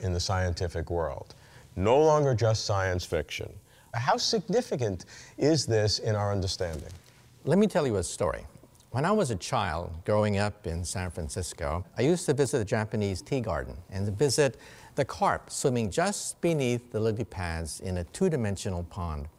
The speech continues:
Speaker 2: I used to spend hours looking at them. They would swim forward, backward, left and right. Their eyes were to the side,
Speaker 1: <laughs>
Speaker 2: and they couldn't see me. I was in the third dimension. I was in hyperspace.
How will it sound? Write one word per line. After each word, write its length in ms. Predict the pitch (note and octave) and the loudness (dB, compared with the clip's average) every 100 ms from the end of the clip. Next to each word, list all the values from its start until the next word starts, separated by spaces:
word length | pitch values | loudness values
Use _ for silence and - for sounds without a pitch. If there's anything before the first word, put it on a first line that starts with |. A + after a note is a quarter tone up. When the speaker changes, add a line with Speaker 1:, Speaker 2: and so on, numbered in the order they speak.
| - - - - - - | -20 -20 -20 -20 -16 2
Speaker 2:
I 100 | F3 | 4
used 160 | A3+ | 4
to 60 | A#3 | 2
spend 240 | - F#3+ - | 2 2 4
hours 440 | F#3 A3+ C#3 F#2+ | 4 6 4 2
looking 280 | G#2 G#2 F#2 | 0 0 -2
at 160 | D#2 | -4
them. 240 | - - F#2+ - | -8 -12 -16 -6
They 180 | A#2 G#2+ | 2 2
would 180 | A2 - | 2 0
swim 300 | C#3+ A2+ G2+ | 0 2 2
forward, 360 | A2 C3+ F#3 | 2 4 2
backward, 540 | C#3 F#2 - F#2 A2 D3 - | 2 -2 -2 -2 -2 -6 -4
left 380 | E2+ B2 - | 0 0 0
and 120 | - - | 0 2
right. 340 | F#2 G2+ - - | 2 0 -6 -6
Their 120 | - G2+ | 0 2
eyes 320 | A#2+ C#3 C3 | 2 0 0
were 80 | C3 | 0
to 100 | B2 | 0
the 120 | A#2 | 0
side, 440 | - E2+ D#2+ F2 F2 E2 | 2 0 0 -2 -4 -8
Speaker 1:
<laughs> 220 | F#2 - - | -10 -8 2
Speaker 2:
and 120 | C#3+ | 2
they 40 | |
couldn't 220 | E3 G#3+ G3+ | 4 2 2
see 200 | B3 B3 | 2 2
me. 240 | G2 D2 - - - - | 0 -4 -12 -20 -20 -2
I 160 | C#3+ G3+ | 2 4
was 280 | F#3+ F3 - | 4 4 2
in 320 | D3 D#3 B2+ | 2 2 0
the 120 | B2+ | -4
third 380 | - D#3+ D#3 D3+ | 2 4 4 2
dimension. 640 | E3 F#3 G3+ - C#2 D2 - | 0 0 -2 -4 -6 -6 -2
I 100 | C3+ | 0
was 260 | D#3 C#3 C#3+ | 2 0 0
in 200 | C3+ C3+ | 0 -2
hyperspace. 1000 | G#2+ F3+ F#3 G2 - - F#2+ D#2+ - | -4 -6 -4 -4 -6 -2 0 0 -2